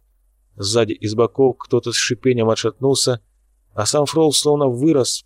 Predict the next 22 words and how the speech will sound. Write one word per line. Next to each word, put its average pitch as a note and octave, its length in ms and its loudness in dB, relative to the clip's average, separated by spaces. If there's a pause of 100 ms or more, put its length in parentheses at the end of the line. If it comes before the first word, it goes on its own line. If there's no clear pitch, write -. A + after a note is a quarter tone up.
(120)
поднялся C#3 520 -2
к - 120 -10
ветвям B2+ 380 -2
раскидистых A2+ 600 -6
деревьев. A2 540 0 (640)
С - 160 -10
треском A2 460 -2
лопнула A2+ 360 0
рубашка A2+ 460 0
на G#2 100 -4
груди, A2+ 460 -2 (460)
перед A2 160 -2
глазами A#2+ 340 2
мелькнули B2 380 0
странные, B2+ 680 0 (180)
не B2 260 0
его B2+ 340 2
руки, C#3 300 0
похожие B2+ 580 -2
на B2 80 -6
медвежьи B2+ 440 0
лапы. A#2+ 420 2